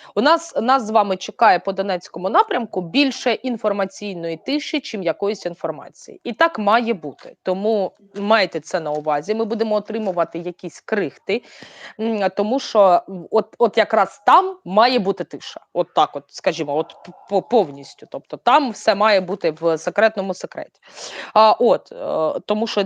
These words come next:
від цього залежить реалізація, да, того, що заплановано. Що по Луганську?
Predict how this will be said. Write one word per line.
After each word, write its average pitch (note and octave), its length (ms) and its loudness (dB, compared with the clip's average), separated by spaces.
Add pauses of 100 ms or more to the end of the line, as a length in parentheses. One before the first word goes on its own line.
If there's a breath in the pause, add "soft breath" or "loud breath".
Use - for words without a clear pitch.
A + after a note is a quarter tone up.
(100)
від G3+ 280 -4
цього B3+ 240 2
залежить F#3+ 440 0
реалізація, F3+ 760 -2 (220)
да, G3+ 200 2
того, G3 260 -2
що F3+ 160 -10
заплановано. D#3+ 600 -2 (500 loud breath)
Що C#4+ 220 0
по C#4+ 120 4
Луганську? F3 680 0